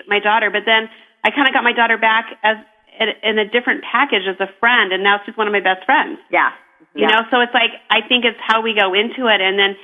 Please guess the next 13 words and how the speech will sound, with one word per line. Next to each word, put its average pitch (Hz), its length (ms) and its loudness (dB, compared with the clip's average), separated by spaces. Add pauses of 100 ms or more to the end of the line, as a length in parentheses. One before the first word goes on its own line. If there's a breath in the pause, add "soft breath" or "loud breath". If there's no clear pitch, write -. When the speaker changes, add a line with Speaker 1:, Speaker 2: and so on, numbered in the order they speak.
(200 loud breath)
Speaker 1:
and 233 140 0
like 247 100 0
you 294 160 0
said, 220 140 0
having 233 300 0
those 220 180 -2
girlfriends 196 560 -2
to 190 80 -6
go, 175 240 2
"Okay, 240 340 0 (540)
let, 226 180 -2
let's 226 160 -2
go." 226 280 0